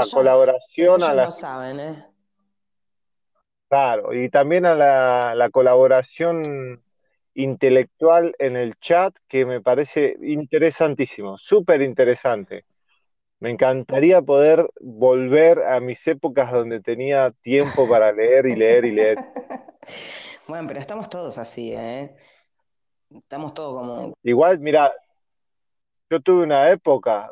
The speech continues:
Speaker 2: una época donde estaba tan ávido de lectura que empecé a probar leer dos libros al mismo tiempo.
Speaker 1: Mm.
Speaker 2: Mirá lo que sería.
Speaker 1: No, no,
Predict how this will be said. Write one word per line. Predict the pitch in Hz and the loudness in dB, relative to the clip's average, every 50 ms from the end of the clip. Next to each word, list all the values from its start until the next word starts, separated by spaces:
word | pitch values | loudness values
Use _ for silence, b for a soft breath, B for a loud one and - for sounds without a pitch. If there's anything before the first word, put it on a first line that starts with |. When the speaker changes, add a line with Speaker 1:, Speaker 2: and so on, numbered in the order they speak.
| - - 117 | -20 -20 -12
Speaker 2:
una | 123 127 127 139 | -6 -2 0 0
época | 156 139 - 156 120 131 117 | 0 0 0 0 0 2 2
donde | 117 113 113 113 110 110 107 107 - _ _ _ _ _ _ _ _ _ _ _ | 2 0 0 -2 -2 -2 -2 -2 -4 _ _ _ _ _ _ _ _ _ _ _
estaba | _ _ - 139 139 135 | _ _ 0 0 2 0
tan | - _ - 180 190 214 214 202 185 | 0 _ -2 0 2 2 2 0 0
ávido | 175 175 180 170 143 135 127 123 120 117 117 | 0 0 0 0 0 -2 -2 0 0 0 2
de | 117 113 113 | 0 0 -2
lectura | 110 117 101 - - 151 170 196 202 190 170 143 120 | -2 -4 -6 -6 -4 0 2 4 4 4 2 0 -2
que | - - 127 123 123 123 120 120 | -2 -2 0 0 0 0 -2 -2
empecé | 123 113 - 131 123 - - | -4 -6 -6 -8 -4 0 0
a | 180 175 | 0 2
probar | - 156 156 160 175 175 | 2 2 4 4 4 4
leer | 170 165 160 165 175 160 | 4 4 4 4 4 4
dos | 170 160 151 | 2 0 2
libros | 160 175 175 165 | 2 2 2 2
al | 156 151 | 0 0
mismo | 160 160 151 143 135 | -2 -6 -6 -4 -4
tiempo. | 165 151 123 101 - 101 101 _ _ | -4 -4 -4 -6 -10 -14 -14 _ _
Speaker 1:
Mm. | - 160 185 208 226 247 240 240 240 240 233 233 233 233 226 214 | -18 -14 -14 -14 -14 -14 -14 -14 -14 -14 -14 -14 -14 -14 -10 -4
Speaker 2:
Mirá | 110 131 151 | 0 0 2
lo | 160 127 | 2 0
que | 127 | -2
sería. | - - 127 135 139 113 98 98 _ _ _ _ _ _ _ _ _ _ _ _ _ _ _ | -4 -6 -6 -4 -2 -2 -4 -6 _ _ _ _ _ _ _ _ _ _ _ _ _ _ _
Speaker 1:
No, | - 143 147 143 139 | -16 -14 -14 -12 -12
no, | 143 143 143 139 139 139 - _ _ | -12 -12 -12 -14 -14 -16 -18 _ _